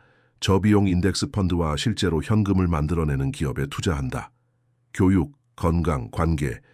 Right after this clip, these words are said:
그리고 생산성을 높이는 도구에는 아끼지 않는다. 소득의 최소 오십 퍼센트를 저축하고 투자한다. 이 모든 전략의 핵심은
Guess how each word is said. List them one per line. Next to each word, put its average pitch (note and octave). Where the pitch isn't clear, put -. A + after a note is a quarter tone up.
그리고 F#2
생산성을 A2+
높이는 E2+
도구에는 E2
아끼지 D2+
않는다. C2
소득의 G#2
최소 G2+
오십 G2
퍼센트를 D2+
저축하고 D2
투자한다. -
이 E2
모든 G#2+
전략의 F2+
핵심은 F2